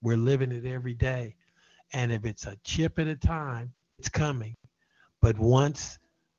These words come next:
once the chips start adding up, it bec-, it becomes a, and it becomes a huge movement. The Bay Area, again, putting its mark on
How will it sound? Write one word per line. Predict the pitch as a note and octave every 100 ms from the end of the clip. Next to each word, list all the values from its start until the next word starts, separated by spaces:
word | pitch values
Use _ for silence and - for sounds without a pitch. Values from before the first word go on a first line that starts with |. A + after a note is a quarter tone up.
| _ _
once | B2 B2+ D3 -
the | C3
chips | B2 D#3 D3 -
start | - C3+ D3
adding | D3 D3 C3+ C3
up, | C#3 B2+ - _ _ _
it | B2 A2
bec-, | A2+ F#3+
it | F3+ A#2+
becomes | B2 A#2+ A#2+ A#2 A2+
a, |
and | B2 A#2
it | A#2
becomes | B2+ C#3+ C3+ B2
a |
huge | A2+ D3 C#3+ C#3+ A#2
movement. | D3 D3+ B2 A#2 - - - _
The | A2
Bay | G2+ B2 B2+
Area, | B2+ C#3 C3 B2+ A#2
again, | A2+ C3 C#3+ A#2+ A#2 B2 _ _ _ _ _ _ _ - -
putting | A#2 A#2
its | G#2+ A#2+
mark | A#2+ C3 A#2+ - - - _ _ _ _ _
on | C#3 B2 A#2 A#2 A#2 A#2+